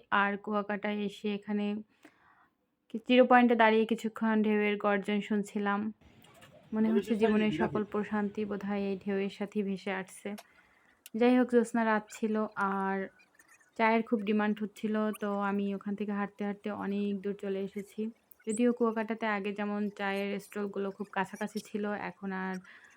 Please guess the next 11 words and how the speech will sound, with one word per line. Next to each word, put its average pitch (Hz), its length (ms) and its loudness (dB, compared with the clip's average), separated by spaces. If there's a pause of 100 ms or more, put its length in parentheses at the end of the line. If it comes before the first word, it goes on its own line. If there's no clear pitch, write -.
(160)
অতটা 233 260 2
কাছে 240 260 2
পাওয়া 208 300 6
যায় 208 160 0
না, 208 120 2
বেশ 202 360 -4
খানিকটা 196 400 -4
হেঁটে 196 340 -6
তারপরে 190 400 -6
আসতে 185 320 -10
হয়। 196 200 -8